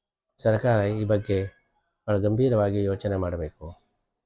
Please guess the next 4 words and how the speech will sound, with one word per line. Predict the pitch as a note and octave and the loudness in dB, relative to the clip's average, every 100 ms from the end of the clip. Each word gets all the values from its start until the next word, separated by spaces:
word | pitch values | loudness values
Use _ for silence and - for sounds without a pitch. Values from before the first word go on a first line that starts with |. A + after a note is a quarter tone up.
| _ _ _ _ - | _ _ _ _ -4
ಇದಕ್ಕೆ | A2 - G#2+ | -4 0 0
ಸಂಬಂಧಪಟ್ಟಂತಹ | - A2 B2 A#2+ A2 A2+ G#2 G#2 G2 | 0 0 2 0 -2 -2 -2 0 0
ಯಾರು | G2+ G2 G2 F#2 F#2 - - - _ _ - | 2 2 2 0 -4 -12 -20 -20 _ _ -6
ದುಷ್ಟರಿದ್ದಾರೆ | G#2+ - G2 F#2 F2 F#2 F2+ | -6 -2 -2 -2 -2 -2 -2